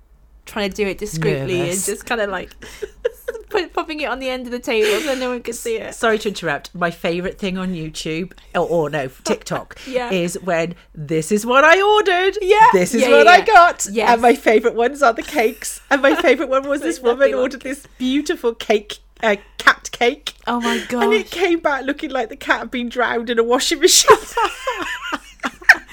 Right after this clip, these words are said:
Speaker 2: So yeah, I'm, I'm, I'm getting this picture
Speaker 1: Yeah,
Speaker 2: now.
Speaker 1: yeah, yeah.
Speaker 2: Yeah,
Speaker 1: I
Speaker 2: cool.
Speaker 1: mean, that's pretty much kind of how I felt about this
Speaker 2: <laughs>
Speaker 1: cake.
Speaker 2: So funny.
Speaker 1: I mean, it had all the elements there,
Speaker 2: Oh, Lord.
Speaker 1: but they weren't necessarily in the right order. <laughs>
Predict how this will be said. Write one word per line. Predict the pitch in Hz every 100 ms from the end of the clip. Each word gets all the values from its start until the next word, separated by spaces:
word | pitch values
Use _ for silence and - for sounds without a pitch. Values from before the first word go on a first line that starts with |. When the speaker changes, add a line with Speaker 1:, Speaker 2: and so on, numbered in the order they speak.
| - - - - - - - - 494 - - 427 453 403 311
Speaker 2:
So | - 220
yeah, | 214 202 180 175
I'm, | 202 196 190 156
I'm, | 190 185 -
I'm | 196
getting | 208 175
this | 175 -
picture | 190 - -
Speaker 1:
Yeah, | 294
Speaker 2:
now. | 302
Speaker 1:
yeah, |
yeah. | 285 185
Speaker 2:
Yeah, | 151 120
Speaker 1:
I | 233 262
Speaker 2:
cool. | 320
Speaker 1:
mean, | -
that's | 220 294 294
pretty | 311 269
much | 254 233 -
kind | 240
of | 233
how | 233
I | 214
felt | 220 190
about | 185 -
this | 453
Speaker 2:
<laughs> | -
Speaker 1:
cake. | 170 151
Speaker 2:
So | - - -
funny. | - 180 190
Speaker 1:
I | 220 233
mean, | 247 254
it | 240
had | 269 359
all | 370
the | 339
elements | 330 247 208 175
there, | 196 190 262 - -
Speaker 2:
Oh, | 277 254
Lord. | 220 220
Speaker 1:
but | 220
they | 233 247
weren't | 233 226
necessarily | 247 - 240 214 220
in | 208
the |
right | 202 190
order. | 196 180 165 240 -
<laughs> | 302